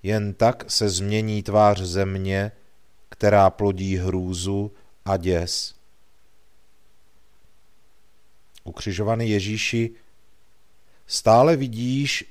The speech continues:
jak se božský Otec rozhněván dívá na ubohé tvory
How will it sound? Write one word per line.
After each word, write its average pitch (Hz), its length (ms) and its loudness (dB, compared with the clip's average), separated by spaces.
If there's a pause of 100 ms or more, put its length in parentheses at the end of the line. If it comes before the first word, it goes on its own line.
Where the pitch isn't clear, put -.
(120)
jak 104 200 -2
se 113 140 0
božský 107 580 -2
Otec - 760 -2 (560)
rozhněván 98 920 0
dívá 98 600 2
na 92 160 -4
ubohé 101 500 0
tvory 98 480 -2